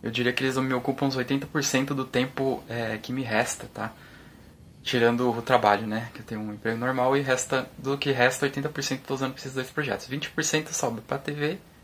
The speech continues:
e pra descanso, tá? E eu também tô bem desanimado, porque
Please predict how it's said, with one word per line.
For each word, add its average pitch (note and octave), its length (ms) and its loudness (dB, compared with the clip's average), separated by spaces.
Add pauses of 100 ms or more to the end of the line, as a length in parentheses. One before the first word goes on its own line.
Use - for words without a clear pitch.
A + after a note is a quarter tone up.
(220)
e - 80 -10
pra D3 140 2
descanso, - 580 -4
tá? A2 220 -2 (1040)
E F3+ 640 2
eu D#3 80 2
também E3+ 200 -2
tô E3+ 80 -2
bem D#3+ 220 0
desanimado, D3+ 580 4
porque C3 580 0